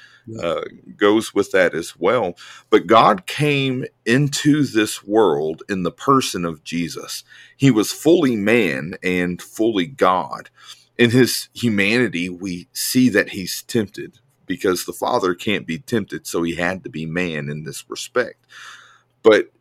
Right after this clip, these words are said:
Speaker 2: in his godliness, Jesus overcame temptation. You see, he lived the perfect life that we could not. He died the death that we deserved, and that's where we see humanity shown again in the fact that he died.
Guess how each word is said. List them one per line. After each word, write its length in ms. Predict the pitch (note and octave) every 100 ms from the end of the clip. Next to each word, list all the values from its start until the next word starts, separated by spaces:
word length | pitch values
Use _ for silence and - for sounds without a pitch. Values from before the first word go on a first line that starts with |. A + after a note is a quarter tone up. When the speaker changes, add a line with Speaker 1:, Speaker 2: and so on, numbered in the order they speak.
| _
Speaker 2:
in 140 | A#2+
his 220 | A#2 G2+ -
godliness, 840 | G#2+ B2 E3+ G#2 F2+ D#2+ G#2 -
Jesus 560 | - A2+ B2 A2 - -
overcame 920 | A2 G#2 F#2+ - B2 A#2 G#2+ G2 F#2 -
temptation. 760 | G#2 F2+ - A#2 G2+ - - - _ - - _ _ -
You 100 | G#2
see, 260 | - G#2+
he 140 | G2 A2
lived 340 | G2+ A2 F#2 _ E2+
the 160 | F#2+
perfect 500 | - - D3 C3+ B2
life 320 | G#2+ G#2+ A#2 -
that 180 | F2 G2+
we 160 | G#2
could 180 | - F2+
not. 360 | E2 - - -
He 160 | G2+
died 600 | F2+ G2+ A#2 B2 A#2 -
the 80 | G2
death 480 | F2+ F#2+ F2+ F#2 _
that 220 | F#2 -
we 220 | F2+ G2+
deserved, 680 | G2+ F#2 F2 C#2 D2+ F2+ -
and 140 | F2
that's 200 | G#2+ A#2
where 140 | B2+ G#2+
we 140 | G2+
see 240 | - B2 A2+
humanity 580 | A2 F#2+ G#2+ C3+ E2+
shown 320 | D#2+ - G2 E2+
again 300 | E2 B2+ G#2
in 140 | F2
the 60 | E2
fact 340 | F#2 F2+ -
that 160 | E2+ -
he 180 | F#2+
died. 680 | E2 D2 F2 G#2 E2 C2 -